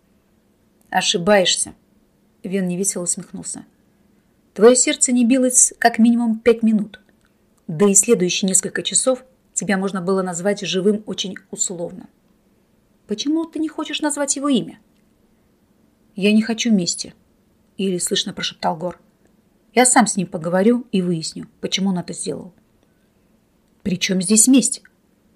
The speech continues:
Вен вскинул голову, словно его ударили. «Сынок, послушай меня внимательно.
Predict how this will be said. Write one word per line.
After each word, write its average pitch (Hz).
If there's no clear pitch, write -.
Вен 185
вскинул 175
голову, 214
словно 180
его 175
ударили. 170
«Сынок, 220
послушай 226
меня 208
внимательно. 196